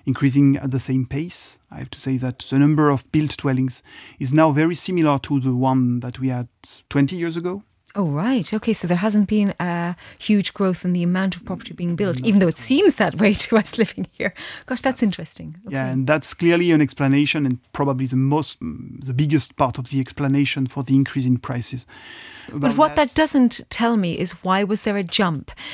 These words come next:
Speaker 2: Because
Speaker 1: Yeah.
Speaker 2: you said from roughly twenty ten, roughly two thousand eight or ten or twelve,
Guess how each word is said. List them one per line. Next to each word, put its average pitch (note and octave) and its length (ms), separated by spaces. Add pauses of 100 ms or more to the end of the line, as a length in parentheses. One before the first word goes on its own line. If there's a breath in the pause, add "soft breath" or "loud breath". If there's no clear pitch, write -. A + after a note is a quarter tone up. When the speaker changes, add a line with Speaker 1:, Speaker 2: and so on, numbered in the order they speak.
(140 loud breath)
Speaker 2:
Because F#3+ 300
Speaker 1:
Yeah. G#3+ 60
Speaker 2:
you - 20
said B3+ 320
from G3 420
roughly D#3 280
twenty - 260
ten, - 400
roughly D#3+ 320
two - 180
thousand D#3+ 300
eight D3+ 200
or C#3 60
ten C#3+ 300
or D3+ 60
twelve, - 300